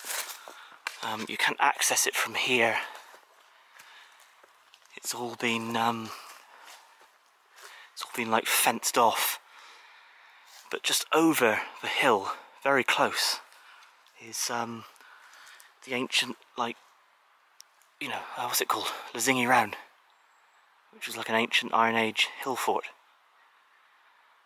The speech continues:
<laughs> And again, I've documented that, so I'll leave another link in the description if you wanna see my video of Lazingy Round. Might go back up there at some point. Um,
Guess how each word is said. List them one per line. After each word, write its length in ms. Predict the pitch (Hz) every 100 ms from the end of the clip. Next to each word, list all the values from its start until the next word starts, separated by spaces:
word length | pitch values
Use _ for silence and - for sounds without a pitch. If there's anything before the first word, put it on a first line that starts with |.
| _ -
<laughs> 220 | - - 95 - - - -
And 80 | -
again, 160 | 135 160
I've 160 | 127
documented 440 | 139 165 127 110 -
that, 160 | 120
so 300 | - 147 117 - - - - -
I'll 100 | 277
leave 140 | 285
another 220 | 254 247
link 280 | 147 117 -
in 40 | 135
the 80 | 135
description 400 | - 127 - 117
if 100 | -
you 60 |
wanna 140 | 131 127
see 380 | - 135 120 - - - - - - - - - _ -
my 140 | 131
video 320 | 123 123 113
of 120 | 113 107
Lazingy 400 | 117 120 120 117
Round. 180 | 117 - -
Might 140 | -
go 100 | -
back 220 | 466 - -
up 120 | -
there 200 | 156 120 - _ -
at 120 | -
some 180 | 143 127
point. 280 | 120 110 - -
Um, 360 | 147 143 139